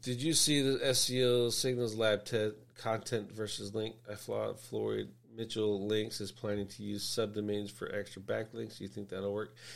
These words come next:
The subdomains for extra backlinks will work if the subdomains themselves have backlinks.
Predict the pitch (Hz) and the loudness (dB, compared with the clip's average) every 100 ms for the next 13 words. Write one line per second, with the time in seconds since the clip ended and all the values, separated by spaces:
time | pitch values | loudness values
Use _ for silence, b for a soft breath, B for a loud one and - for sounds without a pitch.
0 | B B B B B _ _ _ _ _ | B B B B B _ _ _ _ _
1 | _ - 147 139 139 139 143 135 - 165 | _ 2 6 6 6 6 6 6 10 12
2 | 156 160 156 156 147 151 143 - 123 123 | 12 10 8 8 6 4 4 2 2 2
3 | 131 131 120 117 127 147 139 127 123 - | 2 -4 -4 4 8 10 10 8 8 4
4 | - - 185 196 190 - 135 139 127 123 | -10 0 4 4 4 0 4 6 4 4
5 | 120 117 110 107 - 156 - 95 90 - | 0 0 -2 -4 2 2 2 -4 -4 -6
6 | - - - - | -8 -14 -18 -20